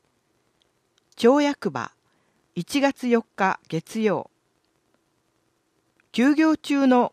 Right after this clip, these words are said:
戸籍の届け出は、管理室、町役場西側玄関左へ。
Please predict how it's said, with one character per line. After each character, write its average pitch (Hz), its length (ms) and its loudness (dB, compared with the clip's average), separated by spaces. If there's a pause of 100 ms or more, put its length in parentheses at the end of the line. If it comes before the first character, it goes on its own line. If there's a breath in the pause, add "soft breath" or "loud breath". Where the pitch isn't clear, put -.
戸 196 140 -6
籍 277 320 -2
の 262 100 2
届 240 360 -2
け - 20 -2
出 220 100 0
は、 196 260 -2 (720)
管 262 300 4
理 302 140 -2
室、 - 360 -12 (640)
町 247 220 4
役 302 300 0
場 147 160 -4
西 147 280 -6
側 175 380 -2 (140)
玄 269 240 2
関 147 260 -6
左 151 480 -6
へ。 131 140 -8